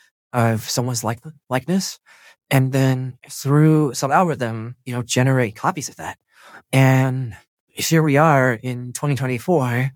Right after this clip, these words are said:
and A I models can do just that, right? You can feed them, uh, a bunch of pictures and they can generate more pictures of that person. They can feed them a bunch of voice clips and they can generate more voices of that person. And so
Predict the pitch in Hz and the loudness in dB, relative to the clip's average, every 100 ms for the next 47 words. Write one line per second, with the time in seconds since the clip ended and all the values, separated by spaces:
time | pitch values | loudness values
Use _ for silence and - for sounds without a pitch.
0 | - - _ 131 127 127 - 135 143 131 | -12 -20 _ 0 2 2 0 0 2 2
1 | 127 120 131 120 120 120 - 156 - 113 | 0 -2 -8 -10 -8 -6 -2 -2 -2 -4
2 | 117 - 117 120 120 123 117 120 113 113 | -4 -6 -12 -8 -2 -2 0 -2 -2 -6
3 | 117 _ _ _ 117 113 113 120 120 113 | -10 _ _ _ 0 0 0 -2 -4 -4
4 | 117 175 - 160 156 143 - 120 110 - | -2 -4 0 2 2 0 -4 -4 -4 -8
5 | _ 120 113 113 113 113 120 123 117 110 | _ -4 -4 -4 -4 -6 -2 -2 -2 -6
6 | 117 110 107 156 - 131 117 113 107 120 | -6 -6 -2 -2 0 -4 -6 -10 -4 -2
7 | 117 113 117 107 113 - 131 127 - 120 | -2 -4 -4 -6 -10 -6 -6 -4 -2 -4
8 | 113 110 110 110 107 110 110 113 113 120 | -4 -10 -10 -8 -6 -6 -4 -4 -2 -2
9 | 120 117 113 110 120 110 110 107 - - | -2 -6 -4 -4 -4 -8 -8 -12 -16 -20
10 | - - _ - 156 139 160 156 156 135 | -20 -20 _ -2 0 4 4 4 2 -2